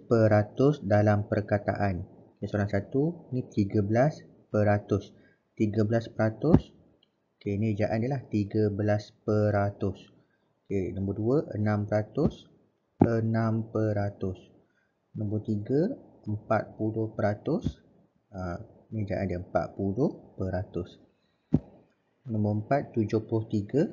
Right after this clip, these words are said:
peratus. Nombor lima, dua puluh lapan peratus.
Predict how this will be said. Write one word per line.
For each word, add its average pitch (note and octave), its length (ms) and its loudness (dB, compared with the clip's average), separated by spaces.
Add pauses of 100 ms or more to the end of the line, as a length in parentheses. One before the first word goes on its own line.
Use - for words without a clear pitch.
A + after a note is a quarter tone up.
(400)
peratus. G2 800 -2 (320)
Nombor G2+ 640 0
lima, G#2+ 400 0 (400)
dua G#2+ 240 0
puluh A2+ 160 2
lapan A2 320 0
peratus. G#2+ 560 -2